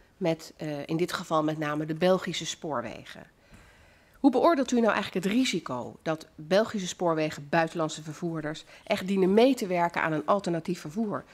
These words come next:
zoals te lezen is in de, eh, H R N-concessie voor tweeduizend vijftien, tweeduizend vierentwintig, waarin uiteindelijk die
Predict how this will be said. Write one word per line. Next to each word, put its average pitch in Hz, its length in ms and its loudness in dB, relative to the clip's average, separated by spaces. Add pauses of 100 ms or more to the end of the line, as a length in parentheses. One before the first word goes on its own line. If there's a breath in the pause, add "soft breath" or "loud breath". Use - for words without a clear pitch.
zoals - 300 -2
te 180 80 -2
lezen 180 380 2
is 151 180 -4
in 156 240 -2
de, 151 220 -4 (440 loud breath)
eh, 151 280 -2
H 165 120 2
R 160 120 0
N-concessie 160 840 0 (420 soft breath)
voor 143 500 -2
tweeduizend 151 480 0
vijftien, 151 320 -2
tweeduizend 156 440 2
vierentwintig, 160 640 -2
waarin 143 300 -6
uiteindelijk 143 520 -8
die 151 220 -8